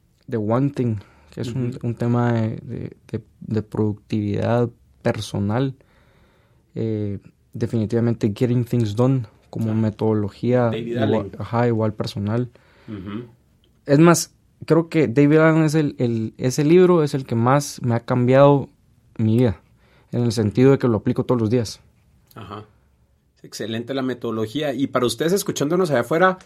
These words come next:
Speaker 2: no se preocupen, todo esto va a estar en el, las notas del show, que están sie-, como siempre en podcast punto conceptos punto blog, y ahí van a poder encontrar
Speaker 1: Sí.
Speaker 2: los links a todos los libros y podcasts.
Speaker 1: Y, y, y si me dejas también meterme a mi Goodreads y ver mi lista,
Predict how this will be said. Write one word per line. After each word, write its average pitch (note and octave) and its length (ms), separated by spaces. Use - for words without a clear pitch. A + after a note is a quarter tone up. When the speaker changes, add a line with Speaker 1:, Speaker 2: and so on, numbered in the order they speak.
Speaker 2:
no C#3 100
se E3 120
preocupen, C#3+ 420
todo C#3 140
esto D3+ 180
va D3+ 60
a D3+ 40
estar E3 280
en C#3+ 220
el, G#2+ 360
las G#2+ 140
notas C#3 260
del A#2+ 140
show, D#3 260
que C3 80
están C3 400
sie-, B2+ 320
como A2 180
siempre C#3 300
en A#2 160
podcast C#3 400
punto C#3+ 300
conceptos A#2+ 480
punto C#3+ 300
blog, E3 320
y C3 60
ahí B2 60
van C3 140
a C3+ 100
poder B2+ 160
encontrar B2 320
Speaker 1:
Sí. B2 60
Speaker 2:
los B2 140
links B2+ 360
a A#2 140
todos C3 200
los A2 440
libros B2 360
y A#2+ 60
podcasts. A#2+ 360
Speaker 1:
Y, D3+ 140
y, D#3 60
y C#3+ 40
si C#3+ 120
me C#3 120
dejas C3 320
también D3+ 640
meterme C#3+ 640
a C3 60
mi A#2 240
Goodreads C3+ 540
y A2+ 60
ver A#2+ 140
mi C3+ 140
lista, C3 520